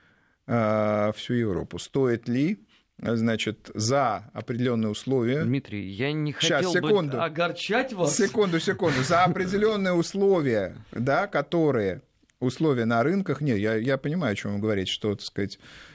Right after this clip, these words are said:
Speaker 1: э, никто никого не кормит, что есть рынки,
Speaker 2: Не, не, не,
Speaker 1: которые
Speaker 2: я, я, я,
Speaker 1: германская
Speaker 2: я не про это.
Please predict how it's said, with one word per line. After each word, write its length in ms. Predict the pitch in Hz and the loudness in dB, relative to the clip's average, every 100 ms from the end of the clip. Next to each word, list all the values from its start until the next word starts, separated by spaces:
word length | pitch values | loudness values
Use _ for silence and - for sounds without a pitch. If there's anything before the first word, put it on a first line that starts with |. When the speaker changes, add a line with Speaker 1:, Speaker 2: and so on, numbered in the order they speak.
| - - | -10 -2
Speaker 1:
э, 500 | 113 110 107 104 104 | 0 2 2 2 0
никто 280 | 117 120 110 | -2 -2 -2
никого 280 | 101 101 | 0 0
не 100 | 104 | 0
кормит, 520 | 101 208 208 190 170 - | -2 2 2 0 -4 -6
что 160 | - | -2
есть 260 | 113 107 - | -2 -2 -2
рынки, 380 | 143 202 131 151 | 0 2 2 2
Speaker 2:
Не, 0 | |
не, 60 | |
не, 60 | 190 | 2
Speaker 1:
которые 440 | - - 160 151 | 2 2 2 2
Speaker 2:
я, 40 | 160 | 0
я, 60 | |
я, 0 | |
Speaker 1:
германская 480 | 175 160 156 165 156 | 2 2 2 0 0
Speaker 2:
я 60 | 165 | 0
не 140 | 180 | -2
про 240 | - 175 202 | -4 -4 -2
это. 300 | 196 139 | -2 -4